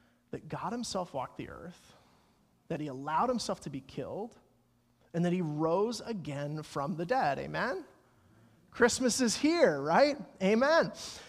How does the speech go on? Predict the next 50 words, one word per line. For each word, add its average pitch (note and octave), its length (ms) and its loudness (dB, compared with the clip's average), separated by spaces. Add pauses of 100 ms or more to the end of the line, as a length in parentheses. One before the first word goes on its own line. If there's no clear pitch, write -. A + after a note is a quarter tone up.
(140)
Uh, F3+ 220 6
they F#3 160 2
gathered, A3+ 580 4
uh, D#3 180 4
just G3 380 0
like A#3 220 2
us, B2+ 260 0
be-, D#3+ 240 -6
and F3+ 140 2
they G3 80 4
believed, A3+ 640 -2
uh, D3+ 140 2
just D3 240 -4
like A#3 180 -2
we C#3+ 120 -4
do, F3+ 300 -2
that E3 200 0
because A#3 580 2
God E3+ 340 2
came F3 260 -4
to F3+ 100 -8
the E3+ 160 -4
earth D#3 340 -8
and C#3+ 180 -8
lived E3+ 440 0
and D3 160 -6
walked E3+ 340 2
and C3+ 100 -10
taught F#3 360 0
and C#3+ 100 -8
all G3+ 200 2
of G#3+ 60 0
that F#3 180 4
stuff, - 720 -8
because A3+ 240 2
he A3+ 120 2
died F#3 420 2
on A#3 140 2
a F3+ 60 -2
cross D#3+ 500 0
on D3+ 200 -4
their E3+ 200 2
behalf F#3 440 0
for D3 100 -2
their E3 200 -2
sins E3+ 300 -4
and D3 100 -6
for - 140 -8
our F3+ 160 0
sins, D3+ 400 -6